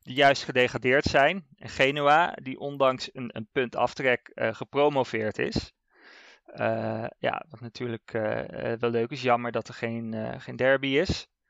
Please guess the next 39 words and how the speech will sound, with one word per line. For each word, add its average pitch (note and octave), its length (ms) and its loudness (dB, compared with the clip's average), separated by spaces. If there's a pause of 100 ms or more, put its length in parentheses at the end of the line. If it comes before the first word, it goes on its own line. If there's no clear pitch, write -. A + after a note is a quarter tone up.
(560)
Ehm, A#2+ 920 0 (1600)
dus - 140 -18
dat C3 140 -4
is A2+ 60 -14
misschien A#2 340 -6
ook B2 220 0
een A#2+ 100 -2
leuke. A#2 480 -2 (840)
En C#3+ 120 2
dan D3+ 80 2
heb D#3+ 140 2
je D#3+ 100 -6
natuurlijk, D#3 500 0 (180)
eh, C#3 520 8 (120)
in, - 360 -2
in C#3 80 -6
Frankrijk F3+ 520 2
heb G3+ 140 -2
je D#3+ 120 0
ook D3 100 2
nog C#3 160 -6
Le C3 100 4
Havre. D#3+ 560 4 (1080)
Ehm, B2 640 2 (680)
en A#2 120 -2
was C#3+ 160 2
dat - 180 -4
niet E3+ 300 -8
dat D#3 260 2
Liverpool D3+ 460 0
daar D3 140 4
op B2+ 100 0
een C3+ 40 -4
gegeven C3+ 260 2
moment C#3 180 0
twee C#3+ 200 2
van C#3 120 -4
die C3+ 100 -4
gasten - 360 0